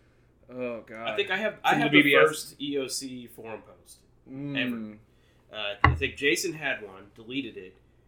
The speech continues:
Speaker 2: and then I had the second. So I'm user, I think I'm also user number one, even though
Speaker 1: That's amazing.
Speaker 2: Jason is the one who installed it, set it up. Uh, E O C was definitely his baby. I joined on for the ride when he launched it, but, uh, it was his vision. His, his, he did most of the reviews. I did a ton of 'em, but,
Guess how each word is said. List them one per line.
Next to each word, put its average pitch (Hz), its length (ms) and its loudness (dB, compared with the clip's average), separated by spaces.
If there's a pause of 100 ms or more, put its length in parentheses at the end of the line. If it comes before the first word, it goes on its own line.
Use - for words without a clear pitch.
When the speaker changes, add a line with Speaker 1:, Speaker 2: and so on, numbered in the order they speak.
Speaker 2:
and 110 80 -12
then 113 100 -8
I 117 80 -6
had 123 160 -10
the 104 40 -12
second. 110 340 -10
So 120 120 -14
I'm 113 180 -14
user, 151 440 -2
I - 40 -12
think - 200 -16
I'm 113 80 -16
also 156 200 -14 (120)
user 135 240 -14
number 98 200 -18
one, 90 220 -20 (440)
even 131 200 -10
though 117 80 -4
Speaker 1:
That's - 100 -8
amazing. 113 340 -6
Speaker 2:
Jason 101 180 -20 (120)
is 104 100 -20
the 107 60 -20
one 104 100 -14
who 98 60 -16
installed 98 380 -18
it, 90 120 -20
set 101 140 -18
it 92 120 -20
up. 90 160 -20 (560)
Uh, 98 60 -20 (260)
E 120 80 -6
O 107 80 -2
C 117 160 -10
was 95 160 -20
definitely 104 580 -10
his 123 160 -14
baby. 104 320 -6
I 113 80 -8
joined 107 300 -12
on 101 160 -14
for 104 100 -20
the 101 80 -18
ride 101 320 -14
when 104 120 -14
he 92 140 -20
launched 135 360 -4
it, 95 160 -16
but, 98 180 -20 (540)
uh, 92 300 -14 (180)
it 107 100 -14
was 95 140 -20
his 113 140 -14
vision. 104 500 -8
His, 101 380 -14 (200)
his, 107 240 -18
he 110 140 -18
did 107 280 -12
most 110 340 -12
of 113 40 -18
the 107 80 -14
reviews. 101 460 -20
I 131 60 -12
did 104 120 -8
a 95 60 -16
ton 101 200 -16
of 92 100 -20
'em, 90 140 -20
but, 90 160 -20